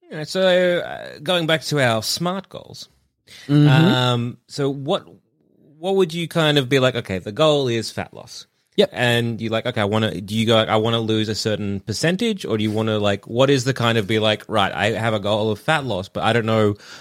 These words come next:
Speaker 1: where to start and I don't know how long it should take." Do you kind of be like, "All right, well, it's, I guess everything is very for the individual."
Speaker 2: Mm-hmm.
Speaker 1: Um, but it's like, what is a good place to start to be like, "Okay, I wanna lose X percent and I wanna lose that by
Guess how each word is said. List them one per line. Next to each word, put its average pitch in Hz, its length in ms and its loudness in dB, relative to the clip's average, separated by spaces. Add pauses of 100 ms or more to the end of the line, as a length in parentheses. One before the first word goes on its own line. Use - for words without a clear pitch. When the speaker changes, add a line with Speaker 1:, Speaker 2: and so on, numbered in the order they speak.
(120)
Speaker 1:
where 117 240 2
to 110 80 2
start 101 380 0
and 98 100 -2
I - 20 0
don't 104 60 -4
know 98 120 -2
how 95 200 0
long 98 340 -2
it 87 120 -8
should 101 180 -12
take." - 340 -12 (380)
Do - 100 -8
you 107 140 -2
kind 104 220 0
of 98 40 -2
be 101 60 -2
like, 104 140 -2
"All 117 60 4
right, 92 120 2
well, 95 200 2
it's, 98 280 -8
I 110 80 -2
guess 82 240 -4
everything 92 400 -4
is 82 160 -6
very 92 320 0
for - 220 -12
the - 120 -6
individual." 82 680 -10 (400)
Speaker 2:
Mm-hmm. 139 220 6
Speaker 1:
Um, 104 500 2
but 90 120 -6
it's 92 80 -6
like, 101 200 -2
what 117 220 -2
is 120 120 -4
a 110 80 0
good 101 280 -4
place 98 280 -6
to 101 120 -10
start 90 420 -8
to 92 80 -8
be 92 80 -2
like, 90 180 -2
"Okay, 107 220 2
I 92 120 4
wanna 113 200 2
lose 101 400 0 (320)
X 139 180 0
percent 104 640 -2
and 95 140 -4
I 101 60 2
wanna 98 420 0
lose 95 280 -2
that 95 200 -2
by 92 420 2